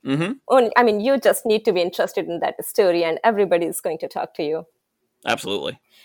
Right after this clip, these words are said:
Speaker 2: So, I mean, what kind of advice would you give to people like us, you know, business owners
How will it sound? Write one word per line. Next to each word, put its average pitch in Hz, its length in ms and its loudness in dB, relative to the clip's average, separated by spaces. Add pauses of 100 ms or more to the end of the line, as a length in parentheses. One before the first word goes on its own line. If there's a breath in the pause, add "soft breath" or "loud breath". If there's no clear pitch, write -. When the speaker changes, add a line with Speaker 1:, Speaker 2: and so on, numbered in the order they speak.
(220 soft breath)
Speaker 2:
So, 262 600 4
I 262 80 8
mean, 240 420 4
what 320 260 4
kind 233 280 4
of 220 180 -2
advice 202 640 2
would 190 120 -2
you 180 120 2
give 175 460 0
to 180 500 0 (360)
people 202 280 2
like 170 240 0
us, 165 280 0
you 185 80 2
know, 180 320 -2 (200)
business 214 400 4
owners 220 480 4